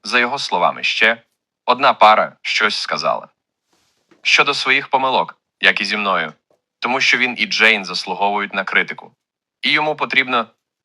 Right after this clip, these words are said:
заслужити довіру назад, якщо це взагалі можливо.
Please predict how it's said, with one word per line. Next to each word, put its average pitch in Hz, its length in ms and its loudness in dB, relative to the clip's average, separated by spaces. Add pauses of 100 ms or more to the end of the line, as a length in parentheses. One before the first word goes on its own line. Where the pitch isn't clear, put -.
(120)
заслужити 107 840 -2
довіру 90 520 -4
назад, 73 340 -8
якщо - 220 -8
це 90 140 -10
взагалі 85 360 -6
можливо. 78 460 -8